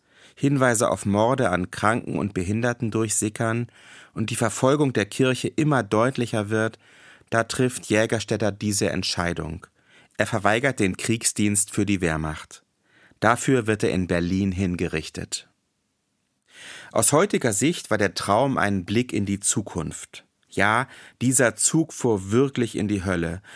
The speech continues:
und er riss Millionen Menschen in den Tod. Doch das Handeln von Franz Jägerstätter ist lange umstritten,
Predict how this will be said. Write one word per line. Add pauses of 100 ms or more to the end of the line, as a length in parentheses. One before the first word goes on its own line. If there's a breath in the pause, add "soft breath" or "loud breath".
(160 loud breath)
und
er
riss
Millionen
Menschen
in
den
Tod. (720)
Doch
das
Handeln
von
Franz
Jägerstätter
ist
lange
umstritten,